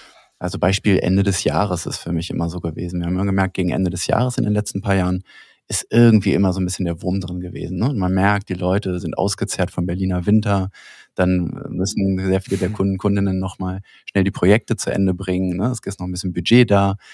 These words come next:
Speaker 1: und du merkst so richtig, wie so ein Energy Drain dann irgendwie sich vollzieht. Und, ähm, wenn man das
Speaker 2: Mhm.
Speaker 1: aber weiß und wir begleiten das dann sogar noch durch, ähm, so Zufriedenheitsmessungen, wo man sehr schön den, den Kurvenverlauf sehen kann,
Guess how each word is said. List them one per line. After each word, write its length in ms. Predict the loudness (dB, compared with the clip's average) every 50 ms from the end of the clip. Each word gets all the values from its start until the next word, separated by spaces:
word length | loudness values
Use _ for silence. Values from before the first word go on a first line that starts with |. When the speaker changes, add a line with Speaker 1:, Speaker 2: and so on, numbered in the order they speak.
| -20 -14 -10
Speaker 1:
und 100 | -6 -2
du 60 | 0
merkst 280 | 4 4 4 4 2 0
so 100 | 0 0
richtig, 340 | 0 0 -2 -6 -8 -4
wie 80 | -4 -2
so 100 | -2 0
ein 100 | -2 -2
Energy 360 | -2 0 0 0 0 -2 -4
Drain 320 | -6 -6 -6 -6 -4 -6 -8
dann 140 | -6 -6
irgendwie 420 | -6 -6 -6 -6 -6 -6 -6 -6 -6 _ _ -20 -20 -20 -20 -20 _ _
sich 200 | -6 -4 -4 0
vollzieht. 460 | 0 0 0 0 -2 -2 -2 -2 -2 -2
Und, 220 | 0 0 0 -2 -2 _ _ _ -6
ähm, 140 | -6 -6 0
wenn 120 | 2 4 4
man 160 | 6 6 4
das 140 | 2 2 0
Speaker 2:
Mhm. 80 | -2
Speaker 1:
aber 300 | 0 0 2 2 0 -2 -8 _ _ _ _ _ _ _ -2
weiß 520 | 0 0 2 2 0 0 -2 -4 -6 -8
und 260 | -6 -4 -4 -4 -2
wir 80 | -4 -6
begleiten 420 | -8 -6 -6 -2 -2 0 0 0
das 120 | 0 0 0
dann 140 | -2 -2 -2
sogar 260 | -2 -2 0 0 0
noch 180 | 0 -2 -4
durch, 360 | -6 -6 -4 -4 -4 -6 -8 -8
ähm, 280 | -6 -4 -2 -2 -2 -4
so 180 | -6 -8 -10
Zufriedenheitsmessungen, 1200 | -10 -12 -10 -2 0 2 2 4 2 0 -2 -2 -2 -2 -2 -2 0 -2 -2 -2 -2 -4 -6 -8 -14 _ _ -20 -20 _ _
wo 80 | -2
man 140 | 0 0 2
sehr 120 | 2 0 -2
schön 200 | 0 0 2 2
den, 220 | 2 0 -2 -4
den 160 | -4 -4 -6
Kurvenverlauf 600 | 0 2 2 2 2 0 -2 -4 -4 -4 -4 -6
sehen 260 | -8 -6 -6 -6 -6 -6
kann, 240 | -6 -8 -8 -8